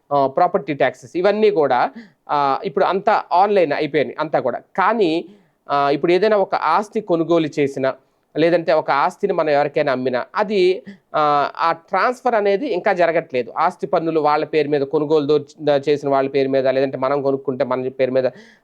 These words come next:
రావట్లేదు. ఇక్కడ ఏంటి అంటే, ఇక్కడ రిజిస్ట్రేషన్ శాఖ, మున్సిపల్ శాఖ ఈ రెండింటి మధ్య సమన్వయం ఉండాలి. ఉంటే గనక <clears throat> ఖచ్చితంగా అది జరుగుద్ది. ఇప్పుడు అదే చేయబోతున్నారు. పట్టణాలు, నగరాల్లో రిజిస్ట్రేషన్లు జరిగిన వెంటనే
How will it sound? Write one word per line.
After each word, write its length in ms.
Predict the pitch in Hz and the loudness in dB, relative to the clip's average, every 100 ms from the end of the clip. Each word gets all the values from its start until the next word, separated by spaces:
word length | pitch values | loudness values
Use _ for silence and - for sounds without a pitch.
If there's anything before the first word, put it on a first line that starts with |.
| - | 0
రావట్లేదు. 560 | 175 196 - 127 107 - | 2 2 0 -4 -4 -10
ఇక్కడ 340 | - 220 190 165 | -2 2 2 4
ఏంటి 340 | 180 208 202 | 4 4 2
అంటే, 200 | 190 226 | 0 -2
ఇక్కడ 140 | 202 | 0
రిజిస్ట్రేషన్ 840 | 156 165 165 214 - 226 208 208 208 | 0 0 -2 -2 0 2 2 0 0
శాఖ, 240 | 185 170 262 269 | 0 0 -2 0
మున్సిపల్ 480 | 180 185 - 196 | -2 -4 -4 -4
శాఖ 240 | 185 165 180 | 0 -2 0
ఈ 100 | 170 | 0
రెండింటి 400 | 175 190 208 175 | 0 -2 -2 0
మధ్య 260 | 180 180 | 0 0
సమన్వయం 460 | 233 170 180 175 147 | -2 0 2 2 2
ఉండాలి. 240 | 120 110 - 220 240 _ _ _ _ _ _ _ _ _ _ _ _ 190 202 | 0 -4 -8 -20 -20 _ _ _ _ _ _ _ _ _ _ _ _ 0 2
ఉంటే 240 | 208 226 | 4 4
గనక 400 | 190 208 320 180 - - | 4 4 2 2 -2 -2
<clears throat> 200 | 233 196 | 0 0
ఖచ్చితంగా 1000 | 190 160 170 - - _ _ _ 180 170 | -2 0 -4 -4 -16 _ _ _ 2 2
అది 120 | 147 | 4
జరుగుద్ది. 460 | 165 170 160 147 156 - _ _ _ _ _ _ _ _ | 2 2 0 0 0 -4 _ _ _ _ _ _ _ _
ఇప్పుడు 160 | 202 190 | 4 6
అదే 200 | 202 226 | 6 4
చేయబోతున్నారు. 680 | 196 180 180 175 156 143 147 - _ _ _ 185 | 2 2 2 2 2 2 2 -2 _ _ _ 0
పట్టణాలు, 460 | 180 240 220 226 | 2 4 4 6
నగరాల్లో 500 | 214 185 190 196 208 | 4 4 4 4 4
రిజిస్ట్రేషన్లు 720 | 165 208 - 214 208 196 185 | 2 0 2 0 2 0 -2
జరిగిన 380 | 156 175 175 180 | 0 0 2 4
వెంటనే 400 | 156 151 185 | 2 2 0